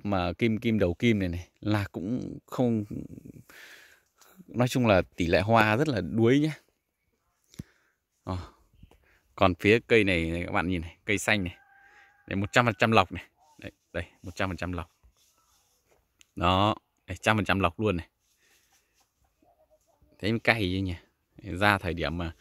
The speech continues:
đúng tiết ra hoa luôn đấy chứ không phải, phải, phải ra sớm hay ra muộn đâu. Đấy, trăm phần trăm nhưng mà toàn bộ là bật lọc hết đấy.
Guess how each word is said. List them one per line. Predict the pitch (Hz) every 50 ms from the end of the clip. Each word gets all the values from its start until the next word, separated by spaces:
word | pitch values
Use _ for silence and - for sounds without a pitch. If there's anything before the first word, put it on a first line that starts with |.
| - - - - - - _ _ _ _
đúng | - 139 143 175 180
tiết | - 196 196 -
ra | - 135
hoa | 120 117 131 127 123 117
luôn | 117 127 131 117
đấy | 107 117
chứ | 110 - 123
không | 123 117
phải, | 107 85 71 67 69 73 82 82 82 85 - _ _ _ _ _ _ _ _ _
phải, | 85 82
phải | - - 69 - - _ _ - - - 87
ra | 98 104
sớm | - - 110 127
hay | 151 151
ra | 117 110
muộn | 101 98 98 - - 92
đâu. | 98 - _ _ _ _ _ _ - -
Đấy, | - 101 -
trăm | - 117 110
phần | 104 95
trăm | - 113 107 101
nhưng | 98 95 92
mà | 87 87 -
toàn | - 90 90 101
bộ | 101 71
là | 60 82 87 87
bật | 87 90 - 92
lọc | 85 85 -
hết | 139 147
đấy. | 160 151 127